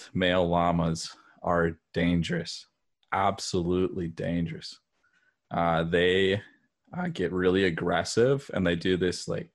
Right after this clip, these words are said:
Speaker 2: really dangerous torpedo launch that they do. I, I don't know how else to describe it. They run at you full speed. They jump in the air, and they tuck their front feet in, and they just try to smoke ya. Uh,
Speaker 1: Whoa.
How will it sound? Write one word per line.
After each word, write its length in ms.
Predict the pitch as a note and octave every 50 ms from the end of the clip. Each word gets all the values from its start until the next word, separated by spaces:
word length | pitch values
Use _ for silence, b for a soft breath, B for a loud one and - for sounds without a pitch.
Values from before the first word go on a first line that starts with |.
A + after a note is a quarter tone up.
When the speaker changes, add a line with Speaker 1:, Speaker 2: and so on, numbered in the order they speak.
| -
Speaker 2:
really 440 | - - G2 G2 G#2 A2 A2 G#2+ G2+
dangerous 680 | F2+ E2+ F#2 F#2 F#2+ F#2+ F2+ E2+ G2 F#2 F2+ E2+ - -
torpedo 1120 | - - F#2+ F2+ F2 E2+ - - - G2+ F#2+ E2 F#2 F2 E2+ E2+ E2 E2 E2 E2 E2 - _ _ - - -
launch 580 | - F2 F2+ F2+ F2 E2+ E2+ E2+ E2+ - -
that 220 | - F2+ F2+ F2 F2
they 140 | F2+ F2+ E2+
do. 320 | E2+ F2 F2+ F2+ F2+ F2+
I, 240 | E2+ F2+ F2+ D2 F2+
I 20 |
don't 160 | F#2 F#2+ F#2+
know 180 | F#2 F#2 F2+ F2+
how 180 | F2+ F2+ F#2 F#2
else 180 | F2+ F2 - -
to 80 | F#2
describe 500 | F2 F2 E2+ - - E2+ E2+ F2 F2 E2+
it. 180 | E2+ - - B B B B B B B
They 120 | - G2 F#2+
run 180 | G2+ A2+ A2+
at 160 | G#2+ G#2 -
you 80 | G#2+ F#2+
full 340 | E2+ - - G2 G2 G#2+ A#2
speed. 560 | - - - - A2 G2 F2 E2+ F2+ G#2 G#2+ - _ b b b b b b b b b b
They 120 | - F2 F2
jump 340 | E2+ F2 G#2 G2+ A2+ A2 A#2
in 100 | G#2 G2+
the 180 | F#2+ F#2 -
air, 220 | G2 G2+ F#2+ F#2+ F#2
and 100 | F2 E2+
they 100 | E2+ D#2+
tuck 300 | - - G#2 - - -
their 100 | F#2 F2
front 300 | - - A2 G2+ - -
feet 280 | - - G#2+ G#2 G2 F#2
in, 240 | F2 E2+ E2+ E2+ - - -
and 120 | F#2+ F#2
they 100 | F2 E2+
just 280 | E2+ E2+ F2+ - - -
try 160 | - F#2 F#2
to 140 | E2+ E2 E2
smoke 760 | - - - - - - - - G2 G2 F#2+ F#2 F2+ - -
ya. 140 | - - - - _ _ b b b b b b b b b b b b _ -
Uh, 420 | F3+ F3+ - B3 D4 F#4 F4 C6
Speaker 1:
Whoa. 920 | - - - - B3+ - - C#4 A3 G3+ - G#3 G3 E3+ D3+ C#3 C3+ -